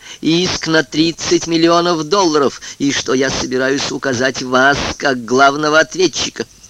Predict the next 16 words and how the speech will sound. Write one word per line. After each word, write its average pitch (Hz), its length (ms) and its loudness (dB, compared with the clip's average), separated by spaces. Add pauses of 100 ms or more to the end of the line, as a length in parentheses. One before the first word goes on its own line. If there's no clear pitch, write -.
(360)
"Это - 340 -8
ваше 101 500 -4
право, 92 520 -6
сэр". - 360 -6 (760)
"Туми, 123 720 -8
Крейг 151 580 -2 (120)
Туми. 151 540 -6 (1120)
Мистер 156 640 -2
Туми, 151 640 0 (800)
вы 147 200 -2
хорошо 165 640 0
понимаете, 202 920 0
что - 460 -2
с - 180 -6
нами 123 320 -4
произошло?" 98 880 -6